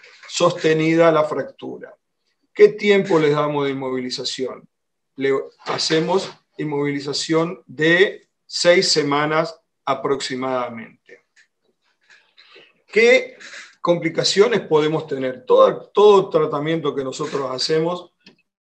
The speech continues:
puede traer alguna complicación desde todo punto de vista. Desde el punto de vista que hagamos mal la maniobra, no se reduzca, que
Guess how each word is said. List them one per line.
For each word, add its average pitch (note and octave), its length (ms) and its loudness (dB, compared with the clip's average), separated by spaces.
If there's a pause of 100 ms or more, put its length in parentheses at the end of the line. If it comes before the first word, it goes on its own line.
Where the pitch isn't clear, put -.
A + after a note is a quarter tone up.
(100)
puede F#3 500 6
traer D3+ 760 2
alguna C#3+ 580 -6
complicación C3 880 -8
desde C3 400 -8
todo E3 420 0
punto D3+ 480 -8
de A#2+ 140 -6
vista. - 580 -20 (440)
Desde C#3+ 220 -2
el C3 100 -4
punto D#3+ 420 0
de C3+ 140 0
vista C3 440 -8
que - 80 -14
hagamos C3 380 -6
mal B2+ 240 -10
la B2+ 80 -12
maniobra, E3 800 -2
no C3+ 160 -10
se B2+ 200 -10
reduzca, E3 720 0 (680)
que F#3 380 8